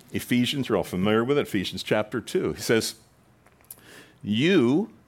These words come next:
were dead in your trespasses and sins. He made you alive. You were dead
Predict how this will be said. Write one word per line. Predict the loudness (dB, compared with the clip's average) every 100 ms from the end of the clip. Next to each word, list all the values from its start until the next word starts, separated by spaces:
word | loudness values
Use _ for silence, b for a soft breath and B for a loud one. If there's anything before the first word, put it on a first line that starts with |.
| _ _ _ _ _ _ _ _ _ _ -20 -4
were | 2 4
dead | 2 0 2 4 2 0 -2 -10 _ B B
in | 0 2
your | 4 2
trespasses | 0 0 0 -2 0 0 0 -2 -2 -2
and | -4 -4
sins. | -2 -2 -2 -4 -4
He | 0
made | 2 4 2 0
you | 0 2
alive. | 4 4 2 0
You | -2 2
were | 0
dead | 0 0 2 2